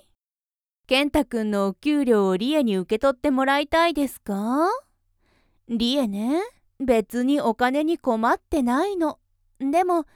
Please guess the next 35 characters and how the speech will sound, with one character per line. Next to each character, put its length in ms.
健 180
太 180
く 180
ん 60
が 120
差 160
し 160
出 140
し 180
た 160
い、 240
貢 340
ぎ 160
た 180
い 120
っ 60
て 100
言 180
う 20
か 160
ら、 200
だ 160
か 160
ら 140
受 160
け 40
取 160
っ 40
て 100
あ 80
げ 140
る 100
ん 60
だ 100
よ。 260